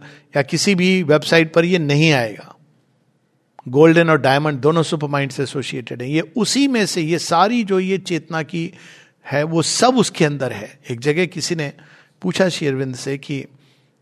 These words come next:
माँ की उपस्थिति में ये प्राण की चीजें, ये सब कैसे? कोई, कुछ लोग पूछते थे, "माँ, why do I get bad thoughts in front of you?" <laughs> माँ हंस के कहती है, "So that you can get rid of them।" श्री अरविंद का जो पत्र है, बड़ा इंटरेस्टिंग है।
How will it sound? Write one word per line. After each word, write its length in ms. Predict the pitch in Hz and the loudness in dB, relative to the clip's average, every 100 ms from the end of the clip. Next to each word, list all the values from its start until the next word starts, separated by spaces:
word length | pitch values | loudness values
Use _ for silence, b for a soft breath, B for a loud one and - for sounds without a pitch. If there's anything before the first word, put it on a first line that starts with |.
| _ - | _ -8
माँ 240 | 123 139 | -6 -6
की 160 | - 233 | -4 -6
उपस्थिति 560 | 190 190 - 196 208 | -2 -4 -4 -6 -4
में 140 | 190 185 | -2 -2
ये 400 | 180 175 170 - _ _ | 2 2 0 -10 _ _
प्राण 360 | 151 143 151 160 | -2 2 2 0
की 160 | 147 139 | -4 -6
चीजें, 400 | 156 139 143 143 | -6 -4 -2 -2
ये 120 | 135 | -4
सब 340 | - 135 147 - _ - - | -4 -6 -8 -20 _ -20 -4
कैसे? 340 | 151 - 143 | -2 -2 -6
कोई, 200 | - 160 | 0 0
कुछ 260 | 151 175 208 | 0 -2 -2
लोग 180 | - | -2
पूछते 340 | 160 147 - 165 | -6 -6 -6 -8
थे, 200 | 120 - b b b b 131 | -8 -12 b b b b -6
"माँ, 280 | 139 165 151 | 0 2 4
why 200 | 151 165 | 4 4
do 60 | |
I 180 | 170 160 | 4 4
get 160 | 147 151 | 2 0
bad 160 | 131 143 | 0 0
thoughts 380 | 143 143 131 135 | 0 -2 -2 -4
in 120 | 127 | -6
front 340 | 131 131 123 | -4 -4 -6
of 140 | 104 117 | -8 -12
you?" 380 | 90 - 135 160 | -14 -8 -4 0
<laughs> 100 | 165 | 4
माँ 220 | 160 139 | 4 4
हंस 140 | 147 | 0
के 120 | 156 | -6
कहती 340 | 151 139 139 156 | -8 -8 -6 -10
है, 140 | 156 B 190 | -10 B -12
"So 160 | - 190 | -8 -4
that 300 | 143 151 151 | 0 0 0
you 60 | |
can 180 | 170 151 | -2 0
get 180 | 147 160 | 0 0
rid 200 | 196 220 | 0 0
of 100 | 185 | -2
them।" 120 | 185 - _ _ _ _ _ _ _ _ _ _ _ - - | -6 -8 _ _ _ _ _ _ _ _ _ _ _ -20 -8
श्री 320 | - - 226 | -4 0 4
अरविंद 280 | 339 349 330 | 4 4 2
का 100 | 302 | 2
जो 120 | 285 | 2
पत्र 300 | 262 233 277 | 2 2 4
है, 60 | 226 | 4
बड़ा 180 | 196 | 4
इंटरेस्टिंग 540 | 214 208 185 - - 180 | 2 0 -4 -6 -10 -12
है। 180 | - | -16